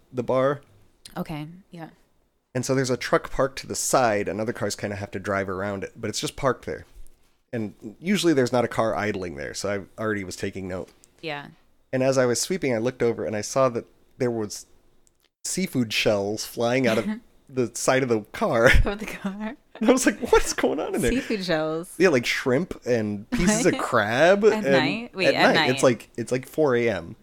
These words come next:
Speaker 2: <laughs> What?
Speaker 1: So, I was like,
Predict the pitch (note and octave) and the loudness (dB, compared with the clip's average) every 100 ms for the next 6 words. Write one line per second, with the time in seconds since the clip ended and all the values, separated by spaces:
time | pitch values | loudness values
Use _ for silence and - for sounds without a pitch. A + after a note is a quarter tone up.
0 | _ _ _ _ G#3+ - - A3+ A3 - | _ _ _ _ 6 8 8 4 -2 -4
1 | G#3 - - E3+ E3+ G3 G#3 - _ _ | -8 -6 -2 -2 -2 -8 -12 -16 _ _
2 | _ - - - - - - - C4+ - | _ -6 -2 -2 -4 -16 -12 -8 -8 -6
3 | - D4+ A3 | -4 -2 -4